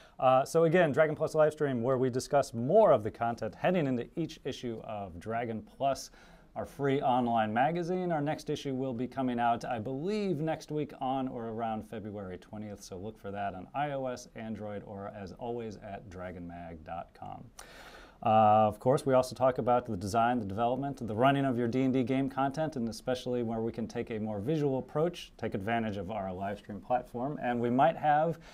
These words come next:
a, uh, quick trailer to show today as, as part of that. So,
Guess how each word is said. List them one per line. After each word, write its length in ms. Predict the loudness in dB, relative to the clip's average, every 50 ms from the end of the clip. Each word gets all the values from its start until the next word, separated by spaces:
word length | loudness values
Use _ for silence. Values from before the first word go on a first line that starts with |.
| -20 -20 -20 -16 -8
a, 460 | -2 2 4 6 6 6 4 2 0 0
uh, 360 | 2 4 4 4 4 2 -2
quick 260 | -4 -8 -12 -12 -12
trailer 420 | -12 -10 -6 -4 -4 -4 -4 -6 -8
to 380 | -8 -8 -8 -8 -6 -8 -10 -12
show 480 | -14 -12 -10 -8 -8 -6 -6 -8 -10 -12 -10
today 520 | -10 -8 -8 -6 -6 -6 -6 -8 -8 -8 -8
as, 300 | -10 -10 -10 -10 -12 -12
as 200 | -14 -14 -14 -14
part 260 | -12 -10 -10 -8 -8
of 120 | -8 -8
that. 280 | -8 -8 -8 -10 -10 -12
So, 320 | -6 -2 0 0 0 0